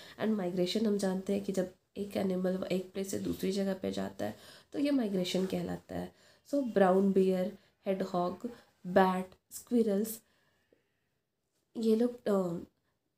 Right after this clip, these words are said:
squirrels living in the temperate zone hibernate or go into a sleep-like state in winter।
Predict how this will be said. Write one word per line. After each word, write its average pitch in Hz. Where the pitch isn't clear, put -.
squirrels 240
living 202
in 247
the 254
temperate 190
zone 170
hibernate 185
or 196
go 226
into 247
a 254
sleep-like 190
state 214
in 269
winter। 226